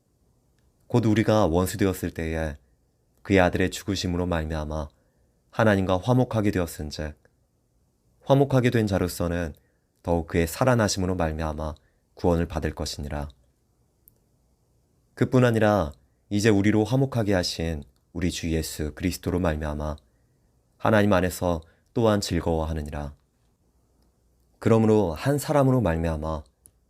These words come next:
죄가 세상에 들어오고 죄로 말미암아 사망이 들어왔나니 이와 같이 모든 사람이 죄를 지었으므로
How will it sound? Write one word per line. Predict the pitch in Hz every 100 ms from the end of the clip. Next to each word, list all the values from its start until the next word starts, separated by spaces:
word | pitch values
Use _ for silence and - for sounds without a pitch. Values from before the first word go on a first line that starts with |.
| _ -
죄가 | 98 92 90
세상에 | 117 - 110 101
들어오고 | 95 90 82 87 82 78 _ _ _ _ _ _
죄로 | - 104 117
말미암아 | 110 101 98 92 90 85 71
사망이 | - 127 120 110
들어왔나니 | 92 85 76 76 76 78 76 _ _ _ _ _ _ _ _ _ _ -
이와 | 101 101
같이 | 98 - 95 90 - _ _
모든 | 90 101 113
사람이 | 110 113 98 92 90 78 69
죄를 | - 90 87
지었으므로 | 87 78 - 76 78 73